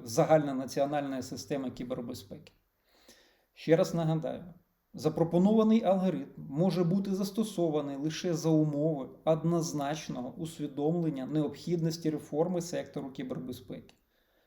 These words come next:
Бо поки що панівною думкою правлячого класу є гасло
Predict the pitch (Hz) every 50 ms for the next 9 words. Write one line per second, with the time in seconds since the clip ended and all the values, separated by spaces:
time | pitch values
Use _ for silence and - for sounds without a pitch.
0 | _ _ _ _ _ _ _ _ - - 139 156 156 151 - - - 175 233 220
1 | 262 240 - - - 156 156 - 151 147 156 156 160 165 160 160 147 147 143 151
2 | 202 240 254 - - 156 135 127 117 - - - 147 151 143 135 139 127 - -
3 | 139 135 139 - - 143 135 120 - - 127 127 135 131 117 170 208 202 - -
4 | 175 165 165 170